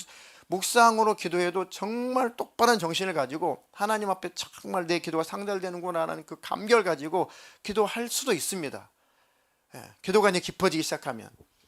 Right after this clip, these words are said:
근데 그것이 아니라 그냥, 아, 막 기도가 안 되고 막 뭘 기도할지 모르겠고 막 잡념이 가득하고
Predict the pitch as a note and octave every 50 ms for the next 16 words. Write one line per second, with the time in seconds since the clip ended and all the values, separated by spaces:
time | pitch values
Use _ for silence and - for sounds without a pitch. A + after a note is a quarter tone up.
0 | _ _ - - - - F#3 F#3+ A3+ A3 - G#3 C3 B2+ B2+ C#3+ D#3+ F3 C3+ -
1 | - - - - - - - - - - G3+ G3+ F3+ - - - - - - -
2 | - - - - - F#3 E3+ - - F#3+ F#3 G3 D#3+ C#3+ D#3+ E3+ F3 E3+ F3+ F3+
3 | F3 F3+ F3+ F3+ F3 E3 D#3+ D3+ D#3+ F3 F3 - F3+ F3 F3+ E3 - D#3 C#3+ D#3+
4 | E3 D#3+ D#3 D#3 D#3+ - - - D3+ E3+ F3 E3+ F3 E3 - - D#3 - - -
5 | - D#3+ D#3 E3 D#3